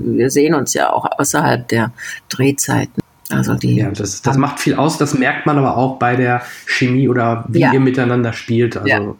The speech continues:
Speaker 2: das, das merkt man und das ist auch angenehm zu sehen.
Speaker 1: Ja, ne? Ja, ich finde auch. Ja, ist richtig schön.
Speaker 2: Ähm, hast du eine Lieblingsfolge?
Speaker 1: Ja, ich mag ja tatsächlich wahrscheinlich, äh, ich mag den Anfang wahnsinnig gern.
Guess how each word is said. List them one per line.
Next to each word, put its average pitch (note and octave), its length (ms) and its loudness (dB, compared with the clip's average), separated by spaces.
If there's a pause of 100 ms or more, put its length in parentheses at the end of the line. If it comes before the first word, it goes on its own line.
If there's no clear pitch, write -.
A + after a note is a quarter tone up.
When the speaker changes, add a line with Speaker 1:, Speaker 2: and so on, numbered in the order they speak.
(140)
Speaker 2:
das, - 280 -6
das - 180 -8
merkt A2+ 240 -2
man G#2+ 140 -2
und G#2+ 100 -6
das A2 120 -4
ist C#3 120 0
auch B2+ 160 -2
angenehm C#3 420 2
zu B2+ 140 -2
sehen. A#2+ 320 -2 (480)
Speaker 1:
Ja, G#3 260 4
ne? G3+ 260 0 (280)
Ja, G3+ 240 2
ich - 140 -12
finde G3 300 0
auch. A#3 40 -6 (680)
Ja, F3+ 140 0
ist G3 160 -4
richtig - 280 -6
schön. C#3+ 220 -4
Speaker 2:
Ähm, E3 240 2
hast - 240 -2
du G3 40 2
eine F3+ 180 4
Lieblingsfolge? D#3 920 0 (1700)
Speaker 1:
Ja, G3+ 180 2
ich A#3 100 -2
mag A#3+ 200 0
ja A#3+ 80 0
tatsächlich A3+ 600 0
wahrscheinlich, G3+ 360 0
äh, F#3 80 2
ich A3 140 0
mag C#4+ 160 0
den C4+ 140 0
Anfang D#4 420 2
wahnsinnig A#2 560 0
gern. - 420 -2